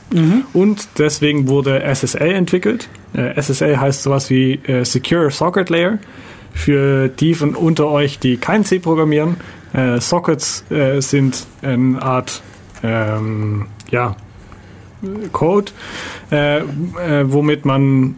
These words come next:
Speaker 2: ähm, auf das Netzwerk zugreift. Also wenn man ein Socket aufmacht, dann macht man eine Netzwerkverbindung auf mit einer bestimmten Zieladresse.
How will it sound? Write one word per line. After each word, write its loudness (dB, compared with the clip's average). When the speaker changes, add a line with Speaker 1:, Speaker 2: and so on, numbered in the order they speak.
Speaker 2:
ähm, 0
auf -4
das -2
Netzwerk 0
zugreift. -4
Also 0
wenn 2
man 2
ein 4
Socket 0
aufmacht, -2
dann 2
macht 0
man 2
eine -2
Netzwerkverbindung 0
auf -10
mit -2
einer 2
bestimmten -2
Zieladresse. -4